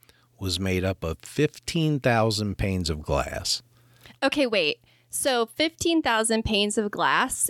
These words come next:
Speaker 2: and an influx of Irishmen does not <laughs> seem like a good combination.
Speaker 1: What could go wrong?
Speaker 2: <laughs>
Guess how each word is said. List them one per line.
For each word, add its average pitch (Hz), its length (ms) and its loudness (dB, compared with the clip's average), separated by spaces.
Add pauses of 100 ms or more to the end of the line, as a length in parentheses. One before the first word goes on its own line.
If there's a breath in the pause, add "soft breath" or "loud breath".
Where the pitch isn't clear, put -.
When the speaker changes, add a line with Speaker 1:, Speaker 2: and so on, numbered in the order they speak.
(120)
Speaker 2:
and 233 100 2
an 214 120 2
influx 233 520 -2
of 214 160 0
Irishmen 240 640 2
does 254 220 0
not 285 320 0
<laughs> - 0 -
seem 294 480 0
like 220 240 0
a 247 60 2
good 226 280 0
combination. 196 800 0
Speaker 1:
What 160 120 0
could 156 160 0
go 151 180 2
wrong? 104 420 2
Speaker 2:
<laughs> - 40 -18